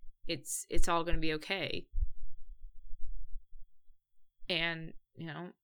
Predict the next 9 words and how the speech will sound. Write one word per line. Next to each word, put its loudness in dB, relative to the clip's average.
Sam 4
begs 0
him -4
not -6
to -4
go, 4
but, -2
but 0
he, -6